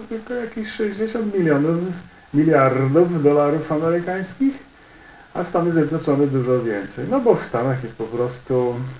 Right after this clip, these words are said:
mm, wewnętrzna turystyka. Amerykanie podróżują. Amerykanie mają swój kraj wielki jak kontynent, a U S A jest tak duże jak Europa prawie,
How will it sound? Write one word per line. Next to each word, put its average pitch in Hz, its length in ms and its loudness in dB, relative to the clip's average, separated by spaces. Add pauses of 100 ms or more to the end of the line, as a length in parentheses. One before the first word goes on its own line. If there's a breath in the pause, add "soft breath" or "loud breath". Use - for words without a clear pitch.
(140)
mm, 123 260 -8
wewnętrzna 127 680 0
turystyka. 110 640 -10
Amerykanie 120 640 -6
podróżują. 117 800 -2
Amerykanie 170 600 -4
mają 165 280 -2
swój 160 380 -2
kraj 147 400 0
wielki 147 320 0
jak 135 200 -2
kontynent, 127 540 -2 (760 loud breath)
a - 80 -8
U 139 200 0
S 131 180 -2
A 123 100 2
jest 117 160 -4
tak 113 140 -4
duże 127 200 0
jak 120 300 -2
Europa 117 440 -2
prawie, 113 440 -4